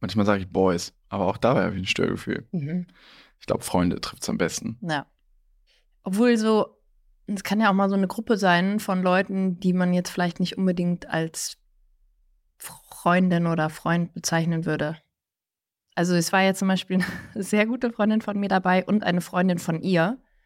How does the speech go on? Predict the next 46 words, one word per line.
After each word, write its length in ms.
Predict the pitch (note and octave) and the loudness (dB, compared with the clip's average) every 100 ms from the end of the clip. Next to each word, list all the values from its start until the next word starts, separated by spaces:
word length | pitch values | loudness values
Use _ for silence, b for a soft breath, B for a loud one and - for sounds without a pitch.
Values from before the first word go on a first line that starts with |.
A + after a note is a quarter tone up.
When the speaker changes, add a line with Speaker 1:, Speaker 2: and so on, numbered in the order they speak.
| _ _ _ - | _ _ _ -6
Speaker 2:
die 20 | |
ich 60 | F#3+ | -4
total 340 | F3 F3 F3 | -4 -2 0
gerne 220 | F3 E3 D#3+ | 2 2 2
mag. 280 | D#3 A3 | 2 2
Und 80 | F#3 | 0
wenn 140 | E3+ E3 | -2 -2
wir 80 | |
uns 160 | E3 D#3+ | -2 -2
sehen, 160 | E3+ F3 | -2 -2
verstehen 320 | E3 - F#3+ | -2 0 2
wir 80 | F#3+ | 2
uns 160 | F#3 | 2
gut. 180 | G#3+ G3+ | 0 -2
Aber 200 | - E3 | 0 0
ich 100 | D#3+ | 0
würde 180 | E3+ E3+ | 0 2
sie 160 | E3 | 0
vielleicht 300 | D#3+ E3 E3 | 0 -2 -2
nicht 180 | E3+ E3 | -4 -4
unbedingt, 540 | F3+ F3+ E3 E3 D#3+ - _ _ - | 0 0 2 0 -2 -12 _ _ -2
also 100 | D#3+ | 0
ich 80 | E3 | 0
würde 140 | E3+ | 0
sie 80 | E3+ | 0
jetzt 220 | D#3+ - | 2 0
nicht 160 | D#3 - | 0 2
anrufen, 440 | F3 F3 D#3+ D#3+ | 0 0 -2 -2
wenn 120 | D#3 | -2
es 100 | D#3+ | -2
mir 80 | E3 | -4
schlecht 320 | - D#3+ - | -4 -8 -8
geht. 160 | - - b b b b b _ _ _ _ _ _ _ _ _ _ _ _ | -12 -14 b b b b b _ _ _ _ _ _ _ _ _ _ _ _
Speaker 1:
Oh, 340 | B2 C#3 F#2+ - - - | 0 2 0 -4 -14 -4
könnte 280 | - A#2+ C#3 | -2 2 2
es 140 | D#3 | 2
sein, 220 | G#2+ A2+ | 2 2
dass 140 | A#2+ - | 2 0
wir 80 | G#2+ | -2
das 160 | G#2+ | 0
ein 80 | G#2+ | -2
bisschen 240 | A2 B2+ | -2 0
overthinken? 680 | A2+ B2+ - A#2 A#2 - A#3+ A3+ | 2 0 0 0 2 2 2 2
Speaker 2:
<laughs> 180 | A#3+ G#3+ | -2 0
Ja, 100 | G#3 | 0
vielleicht. 640 | - - F3 - F#3 - | 0 -2 -4 -4 -10 -12